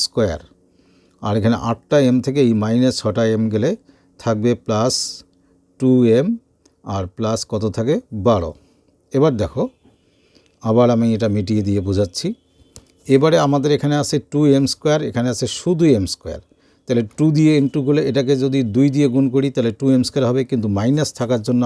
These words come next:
আমরা মাইনাস টু দিয়ে into করব। তাহলে মাইনাস টু দিয়ে এটাকে গোটাটা into করলে কি কি হয় দেখো,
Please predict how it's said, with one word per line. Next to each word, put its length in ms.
আমরা 160
মাইনাস 400
টু 120
দিয়ে 260
into 260
করব। 180
তাহলে 200
মাইনাস 340
টু 80
দিয়ে 160
এটাকে 240
গোটাটা 440
into 220
করলে 240
কি 160
কি 140
হয় 160
দেখো, 240